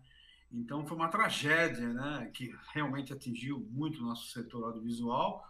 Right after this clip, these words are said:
a pandemia, não só na exibição, mas também na produção, né? É, agora, o desafio é, é, é entender qual vai ser a gasolina que a gente vai tomar, né,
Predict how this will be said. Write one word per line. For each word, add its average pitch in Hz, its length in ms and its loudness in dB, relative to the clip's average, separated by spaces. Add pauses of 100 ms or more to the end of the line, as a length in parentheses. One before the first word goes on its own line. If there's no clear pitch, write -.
(100)
a - 80 -12
pandemia, 120 760 -4 (140)
não 139 160 0
só 139 480 4
na 117 100 -4
exibição, - 720 2 (580)
mas - 160 -16
também 139 220 -2
na 135 100 0
produção, 110 560 -6
né? 127 260 -4 (540)
É, 123 480 -2
agora, 180 420 6
o 170 220 2
desafio 170 720 4
é, 147 260 2
é, 139 300 0
é 143 240 0
entender 151 440 0
qual 196 220 0
vai 208 140 4
ser 208 220 2
a 190 100 4
gasolina 214 760 6 (120)
que 185 80 -4
a 165 40 0
gente 180 240 -2
vai 185 280 4
tomar, 180 640 8
né, 175 280 2